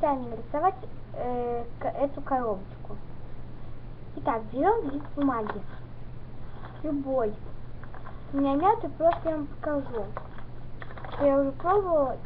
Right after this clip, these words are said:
я... у нас получится... и у меня вот такой получился.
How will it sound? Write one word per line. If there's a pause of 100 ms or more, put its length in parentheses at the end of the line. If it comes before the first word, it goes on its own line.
(120)
я... (920)
у
нас
получится... (340)
и (140)
у
меня
вот
такой
получился.